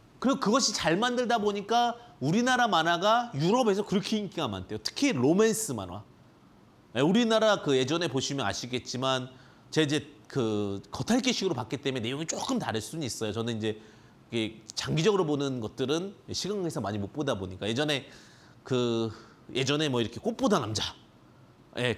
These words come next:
그 비교를 했잖아요. 근데 가장 말랑말랑하게 잘 만들었다, <laughs> 우리나라가. 혹은 뭐 상속자들, 이런 것들 보게 되면은 어떠한 그 꽃미남들의 어떠한 이야기들,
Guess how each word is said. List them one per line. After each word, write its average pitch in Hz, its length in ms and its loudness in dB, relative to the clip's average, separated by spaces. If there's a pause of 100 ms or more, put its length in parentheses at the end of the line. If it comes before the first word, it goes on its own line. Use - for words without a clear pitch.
그 - 100 -10 (120)
비교를 240 340 6
했잖아요. 104 360 0 (520)
근데 214 180 2
가장 214 680 2
말랑말랑하게 185 1040 0
잘 110 200 -10
만들었다, 117 720 -8 (100)
<laughs> - 80 -20
우리나라가. 98 720 -6 (500)
혹은 226 360 2 (300)
뭐 127 140 -2
상속자들, 147 720 0 (600)
이런 226 160 4
것들 247 260 2
보게 196 220 2
되면은 180 640 0
어떠한 160 420 2
그 135 160 -4
꽃미남들의 214 720 0
어떠한 123 360 0
이야기들, 110 560 -2